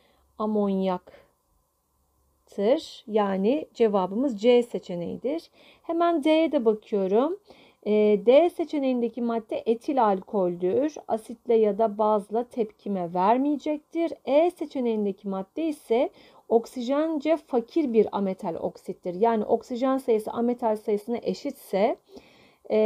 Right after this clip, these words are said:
ya da oksijen sayısı ametal sayısından küçük ise, e, biz buna nötr oksit diyoruz. Cevabımız C seçeneğidir.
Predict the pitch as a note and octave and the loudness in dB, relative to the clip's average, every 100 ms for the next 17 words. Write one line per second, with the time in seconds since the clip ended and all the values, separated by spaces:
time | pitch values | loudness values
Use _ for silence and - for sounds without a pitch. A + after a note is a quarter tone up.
0 | G#3+ A3+ A3+ C#4 A#3 A#3+ C#4 A#3 A#3 - | 4 4 4 4 4 2 4 0 -2 -8
1 | A#3+ C#4 C#4+ - A#3 G#3 - - B3+ C4 | -4 -2 -4 -2 -2 -2 -4 -6 -2 -2
2 | C4 A#3+ G#3+ - A3 G#3+ - G#3+ G#3+ G#3 | 0 -2 -2 -2 -2 -2 -4 0 2 0
3 | F#3 - _ _ _ A3 F4 D#4+ G#3 - | -2 -8 _ _ _ -8 -8 -8 -12 -4
4 | G3+ B3 G4+ - _ _ _ _ - A3 | 2 2 0 -6 _ _ _ _ -2 2
5 | A3 A3 A3 A3 A3 A3 A3 - - A#3 | 2 2 2 2 2 2 0 -2 -8 -4
6 | D4+ D4+ A#3 A#3 D4+ F4+ C4+ D4 D4+ C#4 | -2 -2 0 0 2 2 4 2 2 -4
7 | G#3+ F#3+ - - - _ G#3 A#3+ D4+ F#4+ | -2 -4 -6 -16 -18 _ 4 4 4 -2
8 | - - _ _ _ _ _ _ _ _ | -4 -20 _ _ _ _ _ _ _ _
9 | B3+ A3 A3 G#3 A3+ C#4+ A#3+ - B3 B3 | -2 2 2 2 0 -2 -4 -2 0 0
10 | C#4 A#3+ G#3 F#3+ F3 - - - | -2 -6 -6 -6 -8 -10 -18 -20